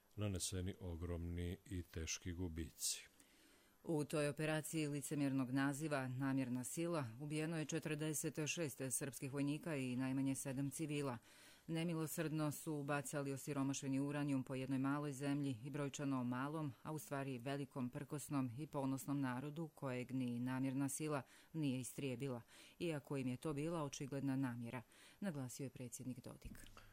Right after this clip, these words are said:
Speaker 1: A predsjednik Srbije Aleksandar Vučić je rekao povodom predstojećih pregovora u Briselu da se problemi nagomilavaju.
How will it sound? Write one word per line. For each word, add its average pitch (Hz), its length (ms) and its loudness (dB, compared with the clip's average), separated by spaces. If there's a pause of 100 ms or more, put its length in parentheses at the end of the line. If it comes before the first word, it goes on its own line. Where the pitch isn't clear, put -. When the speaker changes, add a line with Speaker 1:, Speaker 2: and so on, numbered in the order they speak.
(600)
Speaker 1:
A 131 160 4
predsjednik 120 540 0
Srbije 120 600 2
Aleksandar 92 840 0
Vučić 90 480 -2
je 92 100 2
rekao 87 360 0
povodom 82 400 0
predstojećih 80 720 -4
pregovora 80 480 0
u 67 80 -6
Briselu 92 680 0
da 87 160 0
se - 200 -2
problemi 80 640 -2
nagomilavaju. 82 1040 0